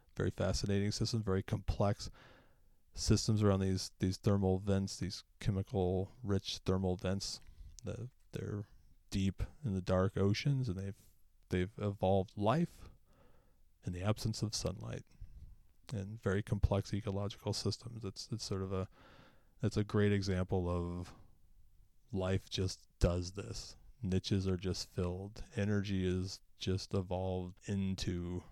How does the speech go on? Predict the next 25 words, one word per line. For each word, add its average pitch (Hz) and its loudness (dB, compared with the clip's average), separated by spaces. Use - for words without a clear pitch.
in 98 -2
ecological 95 -6
systems. - -8
Soon 135 10
thereafter, 110 8
photosynthetic 120 6
life 92 0
evolved 95 0
th-, 107 -6
with 120 -4
the 98 2
ability 101 4
to 98 0
convert 98 2
light 113 4
energy 92 0
from 90 0
the 87 0
sun, 101 2
which - 0
originated 98 0
from 113 -4
the 117 2
Big 135 4
Bang, 131 6